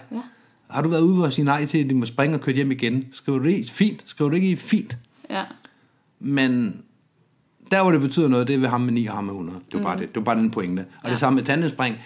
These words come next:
Speaker 2: Om du har tolv hundrede og ti eller tolv hundrede, det er fuldstændig lige meget. Skriv det i, skriv det, lad være.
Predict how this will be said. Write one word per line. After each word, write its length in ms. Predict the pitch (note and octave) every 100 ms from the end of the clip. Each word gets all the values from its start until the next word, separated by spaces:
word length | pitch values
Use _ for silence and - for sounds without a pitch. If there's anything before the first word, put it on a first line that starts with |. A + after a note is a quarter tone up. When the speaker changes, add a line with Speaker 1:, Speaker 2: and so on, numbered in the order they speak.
| -
Speaker 2:
Om 80 | A#2+
du 80 | C3
har 120 | C3+
tolv 200 | C3 C#3
hundrede 160 | C3 A#2
og 40 |
ti 180 | G3 D#3
eller 140 | B2+
tolv 200 | A#2+ C#3
hundrede, 300 | C3+ B2+ B2 A#2+
det 80 | A#2+
er 40 | A2+
fuldstændig 340 | C3+ B2 A2+
lige 100 | D3+
meget. 320 | F3+ C#3 D3
Skriv 280 | C3+ - C#3
det 60 | A#2+
i, 160 | C3+
skriv 220 | B2 B2+ A#2
det, 80 |
lad 120 | A2 A2
være. 180 | A#2